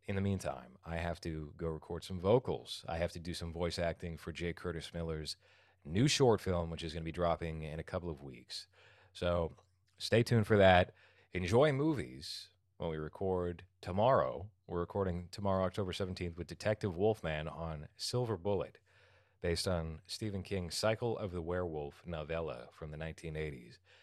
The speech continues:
Maybe my favorite Gary Busey movie. Maybe.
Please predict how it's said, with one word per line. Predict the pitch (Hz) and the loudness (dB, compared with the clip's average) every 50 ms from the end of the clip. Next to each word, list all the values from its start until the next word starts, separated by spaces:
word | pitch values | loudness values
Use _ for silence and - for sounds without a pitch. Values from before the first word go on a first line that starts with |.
| _ _ _ _ _ - | _ _ _ _ _ -12
Maybe | 85 85 92 110 143 185 208 180 113 92 | -8 -4 0 2 2 2 2 0 -2 -2
my | 82 82 80 | -2 -4 -4
favorite | - - 90 80 73 67 | -4 -4 -6 -6 -6 -8
Gary | 80 80 69 69 71 | -10 -8 -8 -10 -12
Busey | 73 71 69 71 - 82 | -14 -16 -16 -16 -16 -16
movie. | 76 76 73 76 85 95 101 98 92 | -14 -14 -16 -16 -16 -16 -18 -16 -14
Maybe. | 90 85 80 73 73 85 104 | -12 -10 -10 -10 -12 -14 -16